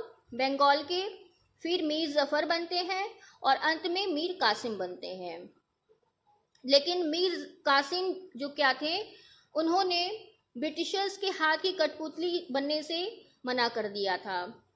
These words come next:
इसका मतलब ये है कि वो खुद से अपना फैसला लेना चाहते थे, ब्रिटिशर्स के according नहीं चलना चाहते थे, ठीक है। और उन्होंने क्या किया, Custom duties पे रोक लगा दी।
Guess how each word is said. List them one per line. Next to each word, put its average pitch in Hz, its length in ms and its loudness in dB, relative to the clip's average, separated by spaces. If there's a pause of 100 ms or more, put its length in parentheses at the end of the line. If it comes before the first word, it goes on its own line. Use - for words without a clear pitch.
(120)
इसका 320 240 -4
मतलब 339 280 -2
ये 339 160 -2
है 349 180 -2
कि 370 120 -4
वो 381 120 -2
खुद 330 300 -4
से 381 220 -4
अपना 330 280 -2
फैसला 302 420 0
लेना 262 280 0
चाहते 269 340 -2
थे, 381 200 -4
ब्रिटिशर्स 320 540 -6
के 359 80 -8
according 311 360 -2
नहीं 294 300 -2
चलना 190 320 -6
चाहते 190 360 -6
थे, 180 260 -6 (540)
ठीक 311 140 -8
है। - 280 -2 (220)
और 285 120 4
उन्होंने 339 500 2
क्या 349 200 2
किया, 311 400 -2 (840)
Custom 330 440 4
duties 339 480 0 (440)
पे 294 100 4
रोक 262 260 6
लगा 185 300 4
दी। 185 460 -6